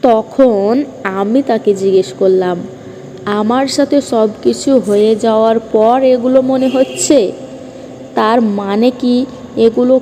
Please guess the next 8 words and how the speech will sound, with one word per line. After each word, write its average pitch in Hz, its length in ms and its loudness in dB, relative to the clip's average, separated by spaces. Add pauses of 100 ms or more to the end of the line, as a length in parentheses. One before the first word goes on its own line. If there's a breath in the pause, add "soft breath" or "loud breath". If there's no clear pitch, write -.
করার 220 520 2
জন্যই 240 360 2
আমাকে 208 380 -2
ভালোবেসেছিলে?" 214 1040 0 (1120)
তখন 226 420 0
সে 240 180 -2
আমাকে 190 320 -2
বলছে, 185 640 0